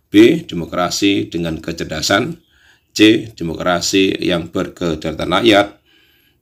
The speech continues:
D, demokrasi dengan rule of law, E, demokrasi dengan pemisahan kekuasaan negara,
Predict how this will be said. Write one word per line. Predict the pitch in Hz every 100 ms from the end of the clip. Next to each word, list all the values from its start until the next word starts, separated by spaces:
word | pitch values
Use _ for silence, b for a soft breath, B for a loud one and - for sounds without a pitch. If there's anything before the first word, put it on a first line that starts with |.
| _ 110
D, | 113 113 -
demokrasi | 87 85 85 82 - 90
dengan | 87 85 87
rule | 87
of | 87 80 -
law, | 113 123 139 b b b b b _ -
E, | 110 120 139 - - -
demokrasi | 87 85 90 101 104 110 123 139
dengan | - 87 87 82
pemisahan | 85 82 - 85 90 90
kekuasaan | - - 80 73 - 82 -
negara, | - 85 98 135 -